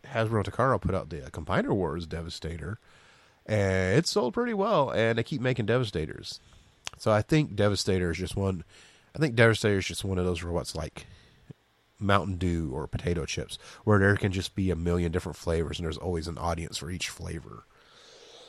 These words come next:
<coughs> Speaking of, let me, uh, wet my whistle here.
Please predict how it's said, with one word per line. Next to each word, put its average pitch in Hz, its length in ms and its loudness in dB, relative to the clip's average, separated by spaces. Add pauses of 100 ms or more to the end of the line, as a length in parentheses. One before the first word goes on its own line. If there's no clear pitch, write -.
(540)
<coughs> - 520 0
Speaking 104 340 -10
of, 85 80 -6
let 82 140 -10
me, 78 120 -8
uh, 73 100 -12 (140)
wet - 140 -10
my 80 180 -10
whistle 82 380 -8
here. 71 220 -12